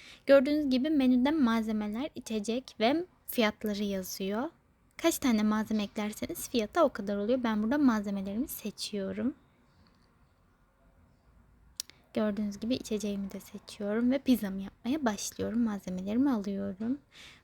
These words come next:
Pizza hamurumuzu ekliyoruz. Sosumuzu ve kaşarımızı da koyuyoruz. Normalde bunların hepsi birbirine yapışıyor. Ama videonun içinde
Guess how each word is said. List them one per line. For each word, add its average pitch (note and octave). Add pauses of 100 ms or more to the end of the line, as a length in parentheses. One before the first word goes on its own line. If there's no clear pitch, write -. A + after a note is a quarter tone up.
(120)
Pizza B3
hamurumuzu G#3+
ekliyoruz. G3+
Sosumuzu B3+
ve D#4
kaşarımızı G#3+
da G#3
koyuyoruz. G3+
Normalde C4
bunların B3+
hepsi -
birbirine A3+
yapışıyor. -
Ama A#3+
videonun A#3
içinde A3